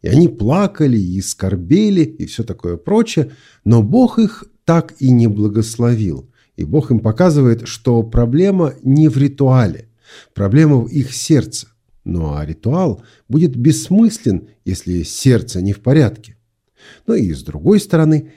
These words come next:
если сердце в порядке, то и ритуал также имеет смысл. Так что проблема не с ритуалом,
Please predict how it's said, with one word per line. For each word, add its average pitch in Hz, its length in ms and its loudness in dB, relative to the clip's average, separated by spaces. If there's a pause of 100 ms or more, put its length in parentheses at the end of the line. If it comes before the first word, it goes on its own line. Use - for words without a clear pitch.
(140)
если 113 400 2
сердце 120 460 -2
в - 100 -12
порядке, 123 680 -2 (340)
то 143 160 -2
и 143 240 2
ритуал 139 520 2
также 123 560 -4
имеет 87 540 -4
смысл. - 480 -2 (680)
Так 208 160 0
что 202 160 -2
проблема 175 640 0
не 185 240 4
с - 160 -8
ритуалом, 143 720 -2